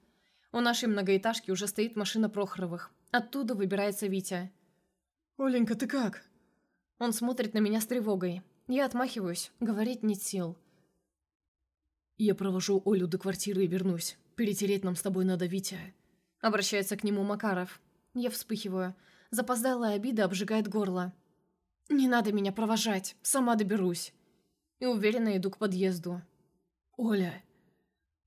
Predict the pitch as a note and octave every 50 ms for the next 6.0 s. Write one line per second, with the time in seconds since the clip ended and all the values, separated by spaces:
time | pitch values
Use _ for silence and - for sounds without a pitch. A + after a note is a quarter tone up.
0 | _ _ _ A#3 A#3 A#3+ A3+ G#3 A3+ A3 G#3+ G3+ - G#3+ G3 G3 G3 G3 F#3 F#3
1 | G3 G#3+ - - - _ - A#3+ B3 A#3 C4 D4 A3 G#3+ A3 G#3+ G#3 G#3+ G#3 -
2 | A3 B3 B3+ A3+ A3+ G3 F#3+ F#3+ - _ - A3+ A#3 A#3+ B3+ A#3+ - G#3+ G3+ G3+
3 | - A3 A3 A3 G#3 G3+ F#3 - - - - _ _ _ _ _ _ _ _ _
4 | _ - C4 A3+ A#3 F#3 E3+ E3+ - - G#3 F#3+ F#3 - - - _ - - -
5 | B3+ A#3+ A3 C4 C4+ B3 A#3 A3 A3 F#3+ F#3+ A3+ G#3 G3 F#3 F#3+ F3+ F3+ F#3